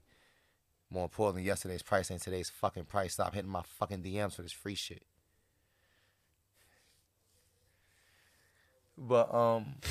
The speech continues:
<laughs> niggas is weird, bro. Like, I be, like, I be trying to hold my composure, and I'll be like, "Just, just spaz real quick, just spaz." But I'm like, "Nah, nah, nah,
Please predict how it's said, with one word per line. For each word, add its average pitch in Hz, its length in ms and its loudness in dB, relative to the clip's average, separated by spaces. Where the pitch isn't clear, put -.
<laughs> - 1080 -6
niggas 143 140 4
is 113 280 2
weird, 147 440 12
bro. 131 320 12
Like, 127 180 12
I 120 160 12
be, 175 260 8
like, 131 140 12
I 143 80 12
be 196 100 10
trying 208 260 12
to 151 80 12
hold 143 260 12
my 98 140 12
composure, 127 1200 8
and 113 160 8
I'll 143 140 12
be 139 80 6
like, 131 180 12
"Just, 147 300 4
just - 240 6
spaz - 360 10
real 90 160 4
quick, 87 360 0
just - 240 0
spaz." - 420 4
But 98 100 2
I'm 104 80 2
like, 95 200 6
"Nah, 92 180 0
nah, 90 100 -2
nah, 82 220 0